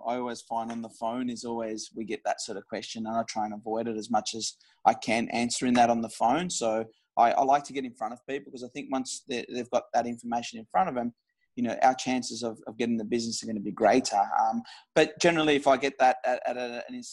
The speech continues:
at, uh, an appraisal, I would sort of say, "Look,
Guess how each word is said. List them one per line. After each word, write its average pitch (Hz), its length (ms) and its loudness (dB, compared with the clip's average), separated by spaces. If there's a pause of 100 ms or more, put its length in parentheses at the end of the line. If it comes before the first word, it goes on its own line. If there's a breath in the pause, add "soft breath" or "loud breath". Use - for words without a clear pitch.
(160)
at, 117 100 -8 (300)
uh, 107 140 -10 (460)
an 123 120 -6
appraisal, 131 480 2
I 123 80 4
would 120 220 -6
sort 123 220 -8
of 120 160 -6
say, 117 280 -2
"Look, 127 200 -6